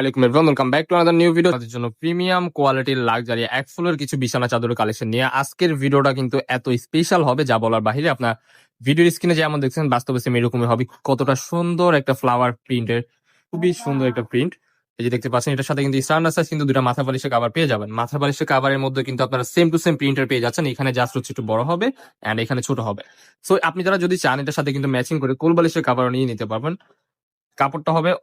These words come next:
অরিজিনাল লাক্সারি প্যানেল কটন কাপড়ের মধ্যে। নেক্সট ওয়ান, এই যে আরেকটা কালার দেখতে পাচ্ছেন, এটা কিন্তু সেম ডিজাইনের মধ্যে আপনারা পেয়ে যাবেন, just কালারটা ডিফারেন্ট হবে। ওইটা ছিল ইয়েলো কালারের মধ্যে and এটা হচ্ছে রানী গোলাপি কালার, অনেক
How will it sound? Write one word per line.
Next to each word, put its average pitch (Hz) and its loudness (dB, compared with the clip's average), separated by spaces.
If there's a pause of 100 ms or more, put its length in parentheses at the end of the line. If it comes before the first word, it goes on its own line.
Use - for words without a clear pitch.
(140)
অরিজিনাল 139 4 (600)
লাক্সারি 123 0
প্যানেল 156 0
কটন 131 -2
কাপড়ের 107 -4
মধ্যে। 107 -16 (400)
নেক্সট 156 -2
ওয়ান, 170 4 (180)
এই 180 4
যে 175 2
আরেকটা 160 2
কালার 131 4
দেখতে 123 -10
পাচ্ছেন, 123 2
এটা 135 0
কিন্তু 131 -4 (100)
সেম 170 2 (100)
ডিজাইনের 143 0
মধ্যে 135 0
আপনারা 127 0
পেয়ে 170 0
যাবেন, 113 0
just 120 0 (100)
কালারটা 131 2
ডিফারেন্ট 147 -4
হবে। 113 -4
ওইটা 117 -4
ছিল 143 -4 (180)
ইয়েলো 156 0
কালারের 120 2
মধ্যে 117 -2 (160)
and 113 -2
এটা 127 -2
হচ্ছে 123 -6
রানী 123 0
গোলাপি 127 -2
কালার, 127 0 (240)
অনেক 151 -2